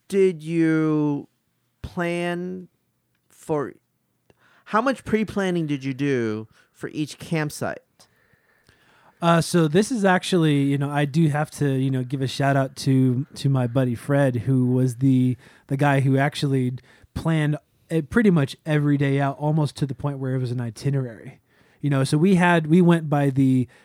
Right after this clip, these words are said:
Speaker 2: Adventure Cycling Association maps that, you know, basically have, you know, here are campsites along the way. These are the best routes for bikes. Here are bike shops in the area. You know,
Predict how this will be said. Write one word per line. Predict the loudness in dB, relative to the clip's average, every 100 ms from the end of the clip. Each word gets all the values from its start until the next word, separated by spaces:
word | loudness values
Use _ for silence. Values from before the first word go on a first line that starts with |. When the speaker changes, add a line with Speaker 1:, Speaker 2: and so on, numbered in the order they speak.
| -8
Speaker 2:
Adventure | -2 0 0 -2
Cycling | -2 -2 -2 -4
Association | -4 -4 -4 -4 -4 -4 -4
maps | -4 -6 -10 -14 -18 -16
that, | -12 -12 -12 -14 -12
you | -10
know, | -8 -6
basically | -4 -4 -4 -6 -4
have, | -2 -2 -2 -4 -6 _ -20 -20 _ -8
you | -4
know, | -4
here | 0 0
are | 0
campsites | 0 -2 -2 -4 -4
along | -2 -2 0
the | 0
way. | 0 0 0 0
These | 0 0 0
are | -2
the | -4
best | -4 -4 0
routes | -2 -2
for | -6 -8
bikes. | -6 -6 -8 -12 -14 -16 -20 _ _
Here | -2 0 0
are |
bike | -2 -2 -2
shops | -2 -2 -4 -6
in | -2 0
the | 0 0
area. | 0 0 0 -2 -4 -8 _ _ _
You | -6
know, | -6 -8